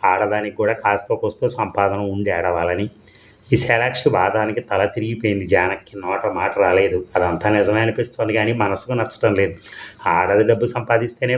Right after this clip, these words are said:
భర్త మంచిగా చూస్తాడు, లేకపోతే చూడటం అంటే, చూడడు అంటే అంతకన్నా ఘోరం లేదనిపిస్తోంది. భర్త సంపాదిస్తూ ఉండగా ఆడది చక్కగా ఇల్లు వాకిలు చూసుకుంటూ, భర్తకు మంచి చెడ్డ చూస్తూ ఉండక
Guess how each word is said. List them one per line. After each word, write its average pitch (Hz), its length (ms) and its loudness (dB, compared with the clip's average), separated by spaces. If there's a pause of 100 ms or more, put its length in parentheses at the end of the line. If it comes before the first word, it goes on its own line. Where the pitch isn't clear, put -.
భర్త 107 220 -2
మంచిగా 110 480 0
చూస్తాడు, 110 360 2
లేకపోతే 110 340 2 (100)
చూడటం 117 420 2
అంటే, 113 280 0 (580)
చూడడు 120 420 6 (100)
అంటే - 200 -4
అంతకన్నా 107 500 -2
ఘోరం 101 480 2
లేదనిపిస్తోంది. 98 680 0 (420)
భర్త 90 280 2
సంపాదిస్తూ 123 600 0
ఉండగా 120 300 2 (120)
ఆడది 117 340 0
చక్కగా 113 360 0 (120)
ఇల్లు 113 240 0
వాకిలు 110 380 2
చూసుకుంటూ, 117 440 -2
భర్తకు 113 460 0
మంచి 110 200 -2 (120)
చెడ్డ 113 160 2 (160)
చూస్తూ 120 240 -4
ఉండక 104 340 -2